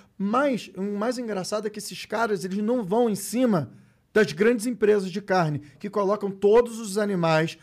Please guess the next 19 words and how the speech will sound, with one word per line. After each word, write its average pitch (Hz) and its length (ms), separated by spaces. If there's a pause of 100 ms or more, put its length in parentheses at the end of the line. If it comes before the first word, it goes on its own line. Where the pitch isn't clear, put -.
(140)
confinados, 180 800
sem 220 120
poder 202 300
caminhar, 175 440
sem 208 160
ter 226 120
uma, 214 340 (200)
nenhum 226 280
tipo 220 320
de, 202 340
de, 185 240
de, 165 180
de, 156 220
de, 160 240
de 143 380
espaço 196 580
pra 180 160
poder 170 300
viver. 156 340